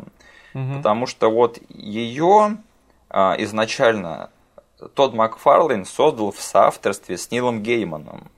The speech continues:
Speaker 1: Мгм.
Speaker 2: И потом они из-за этого посрались.
Speaker 1: Мгм.
Speaker 2: Типа, кто, э, обладает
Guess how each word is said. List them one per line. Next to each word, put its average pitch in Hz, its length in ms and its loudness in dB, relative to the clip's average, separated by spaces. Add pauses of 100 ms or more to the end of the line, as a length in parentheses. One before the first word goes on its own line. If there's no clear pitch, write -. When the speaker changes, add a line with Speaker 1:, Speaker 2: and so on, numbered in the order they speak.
(220)
Speaker 1:
Мгм. 120 460 -8 (500)
Speaker 2:
И 120 100 -2
потом 160 460 4
они 113 280 -2
из-за 98 180 2
этого 127 260 4
посрались. 104 840 -2 (160)
Speaker 1:
Мгм. 147 480 -8
Speaker 2:
Типа, - 260 -8
кто, 117 920 6
э, - 60 -2
обладает 104 500 2